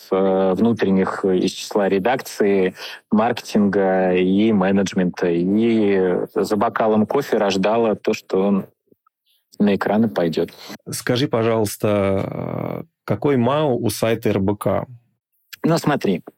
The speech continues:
Speaker 1: а, значит, поскольку я подозреваю, что подкаст у тебя могут слушать разные категории людей, я тебе дам три цифры, все три правдивые.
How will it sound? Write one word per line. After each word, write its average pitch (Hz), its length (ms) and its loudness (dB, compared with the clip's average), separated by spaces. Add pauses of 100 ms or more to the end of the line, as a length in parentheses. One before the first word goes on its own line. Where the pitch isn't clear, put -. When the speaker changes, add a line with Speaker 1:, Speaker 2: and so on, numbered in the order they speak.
(100)
Speaker 1:
а, 101 840 0
значит, 113 320 -4
поскольку 131 580 0
я 123 180 2
подозреваю, 127 680 0
что 233 540 0
подкаст - 420 -4
у - 20 0
тебя 113 220 0
могут 107 260 2
слушать - 340 -4
разные 131 540 2
категории 98 520 0
людей, 92 300 0
я - 140 0
тебе 240 200 -2
дам 220 200 0
три 233 180 0
цифры, 240 360 -2
все - 180 -4
три 135 160 -2
правдивые. 90 640 -2